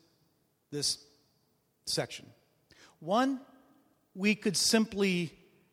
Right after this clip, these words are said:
ignore it and pretend that it's not there. But I, I don't think, you know, y-, you've never wanted us to do that, and I don't think you want us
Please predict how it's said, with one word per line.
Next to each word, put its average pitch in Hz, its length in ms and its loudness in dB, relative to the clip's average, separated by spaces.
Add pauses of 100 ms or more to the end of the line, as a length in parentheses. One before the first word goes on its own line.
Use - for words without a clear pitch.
(420)
ignore 147 380 -6
it - 80 -14 (520)
and 131 160 -10
pretend 160 380 -2
that 151 100 -2
it's 135 180 -4
not 135 220 -8 (220)
there. 98 240 -8 (920)
But - 140 -8
I, 208 160 2
I - 40 4
don't 285 160 2
think, 277 200 -2 (200)
you 214 80 -4
know, 170 240 -2 (240)
y-, 208 140 -12
you've 233 220 2
never 269 400 2 (220)
wanted 254 320 4
us 240 140 2
to 220 120 -8
do 233 200 -2
that, 226 260 0
and 208 120 -4
I 240 40 0
don't 247 160 -2
think 262 200 -2
you 185 120 -6
want 143 200 -6
us - 200 -6